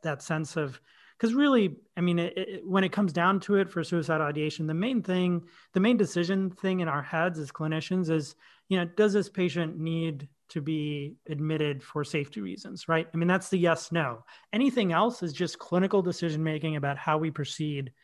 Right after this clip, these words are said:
with the care of the individual, right? So once I have that yes, no answered in the context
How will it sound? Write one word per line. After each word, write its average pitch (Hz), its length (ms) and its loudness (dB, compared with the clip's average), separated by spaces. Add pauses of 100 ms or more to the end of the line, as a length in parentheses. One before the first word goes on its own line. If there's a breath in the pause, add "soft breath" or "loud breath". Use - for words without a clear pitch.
(400 soft breath)
with 147 240 -2
the 147 80 -4
care 151 240 0
of 143 80 -4
the 143 100 -6
individual, 135 720 -6 (160)
right? 139 260 -4 (180)
So 165 320 2 (320 soft breath)
once 247 160 2
I 277 60 6
have 254 120 4
that 175 220 2
yes, 170 260 2
no 165 600 0
answered 185 560 2 (260)
in 160 120 -2
the 147 60 -2
context 170 800 -2